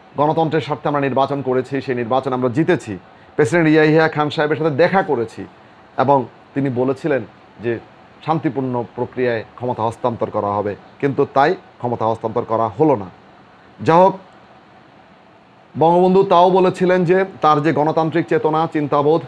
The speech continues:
তিনি বলেছিলেন যে, "আমি এখনও আলোচনায় বিশ্বাস করি, আমি বিশ্বাস করি সমস্ত আলোচনা, আর সমস্ত সমস্যা আলোচনার মাধ্যমে সম্ভব", এবং তিনি তার জনগণকে সেটা অভিহিত করেছিলেন, জনগণকে শান্ত রেখেছিলেন। তিনি অনেকগুলো আসলে step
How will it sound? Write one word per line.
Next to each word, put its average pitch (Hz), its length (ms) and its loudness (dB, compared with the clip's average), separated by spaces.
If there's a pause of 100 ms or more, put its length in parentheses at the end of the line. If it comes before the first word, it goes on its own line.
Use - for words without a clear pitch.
(240)
তিনি 151 140 0
বলেছিলেন 151 520 4 (360)
যে, 135 120 2
"আমি 165 220 4
এখনও 190 380 0
আলোচনায় 170 480 2
বিশ্বাস 156 400 -2
করি, 131 220 0
আমি 135 140 -2
বিশ্বাস 156 360 -2
করি 165 160 0
সমস্ত 143 380 -6
আলোচনা, 143 500 0 (920)
আর 135 100 0
সমস্ত 156 380 -2
সমস্যা 156 480 -2
আলোচনার 139 400 0
মাধ্যমে 135 360 -4
সম্ভব", 139 380 -2 (100)
এবং 131 260 -2
তিনি 156 160 -2
তার 147 200 -2
জনগণকে 143 520 0
সেটা 143 180 -4
অভিহিত 156 340 0
করেছিলেন, 165 600 0
জনগণকে 135 460 -2
শান্ত 165 320 -4
রেখেছিলেন। 113 460 -4 (560)
তিনি 202 140 2 (100)
অনেকগুলো 214 600 2
আসলে 196 300 2
step 196 320 2